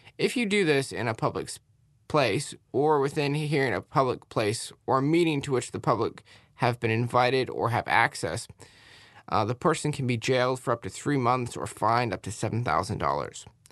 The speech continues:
Religion, sexual orientation, and gender have no such protections.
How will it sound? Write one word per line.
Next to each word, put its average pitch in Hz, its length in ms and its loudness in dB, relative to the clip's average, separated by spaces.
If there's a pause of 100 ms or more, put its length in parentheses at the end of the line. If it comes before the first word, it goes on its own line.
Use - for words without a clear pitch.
(560)
Religion, 170 460 2
sexual 156 380 0
orientation, 143 580 0
and 123 160 -2
gender 123 320 0
have 117 200 0
no 120 240 0
such - 300 -4
protections. - 640 -8